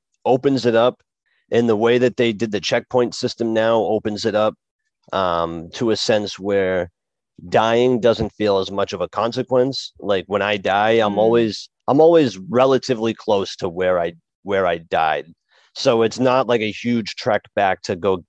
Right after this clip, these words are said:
Speaker 1: pick up my souls or whenever, or something like that. So, um,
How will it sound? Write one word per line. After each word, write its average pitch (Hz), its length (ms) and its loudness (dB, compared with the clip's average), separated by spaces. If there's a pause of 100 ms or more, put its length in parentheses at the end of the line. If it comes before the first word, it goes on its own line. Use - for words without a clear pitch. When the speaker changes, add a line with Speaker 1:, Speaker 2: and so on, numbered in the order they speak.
Speaker 1:
pick 113 160 -2
up 98 140 -2
my 90 140 -2
souls 87 420 -2
or 80 40 -8
whenever, 80 300 -8
or 82 280 -4
something 73 240 -8
like 78 200 -8
that. 73 280 -4
So, 78 380 -4 (560)
um, 80 300 -4